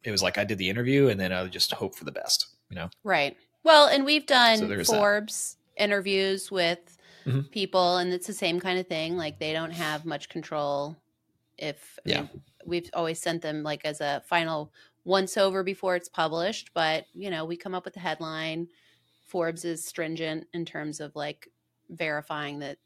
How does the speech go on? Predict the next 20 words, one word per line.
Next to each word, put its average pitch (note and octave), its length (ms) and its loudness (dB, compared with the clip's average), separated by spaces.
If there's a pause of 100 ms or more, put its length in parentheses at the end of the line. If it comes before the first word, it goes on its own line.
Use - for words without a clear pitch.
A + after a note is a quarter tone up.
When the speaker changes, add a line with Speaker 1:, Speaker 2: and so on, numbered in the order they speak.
(180)
Speaker 2:
this D3 260 -10
is C#3 480 -8
all C#3+ 440 -4
Speaker 1:
Right. E3+ 260 -6
Speaker 2:
real E3 220 -4
information. D3+ 800 -6 (880)
Um, G3+ 440 10 (440)
yeah, C#4 200 12
the B3+ 120 8
reason, D#4+ 360 6
like A#3 200 6
I A#3 80 8
said, F3+ 200 6
I F3+ 60 10
brought, G3+ 300 8 (140)
I F#3+ 100 6
brought A3+ 260 8
this A3+ 360 0
today F3 440 6
because E3 800 -2